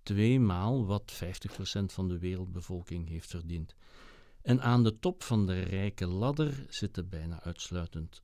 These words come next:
mannen. Sowieso een radicale herverdeling lijkt niet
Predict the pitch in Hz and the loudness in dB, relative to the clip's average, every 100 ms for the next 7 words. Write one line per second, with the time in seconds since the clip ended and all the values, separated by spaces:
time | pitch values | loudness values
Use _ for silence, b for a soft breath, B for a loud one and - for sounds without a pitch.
0 | - 90 90 90 82 73 - - - - | -4 0 2 2 0 -2 -8 -18 -20 -20
1 | - - b b b b b b b - | -20 -20 b b b b b b b 4
2 | 127 160 143 131 135 120 110 117 110 110 | 8 10 8 8 8 8 6 4 2 2
3 | 107 107 101 98 92 87 107 127 127 120 | 4 4 2 0 -4 -2 2 4 4 2
4 | 107 101 110 110 - 110 117 - | 0 0 0 -4 2 4 4 0